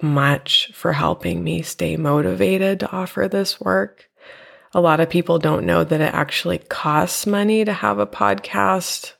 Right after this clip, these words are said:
like, unless you have ads. So I just offer this work. <laughs> It's very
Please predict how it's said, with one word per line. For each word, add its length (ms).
like, 200
unless 340
you 60
have 240
ads. 600
So 640
I 140
just 240
offer 380
this 300
work. 420
<laughs> 40
It's 280
very 440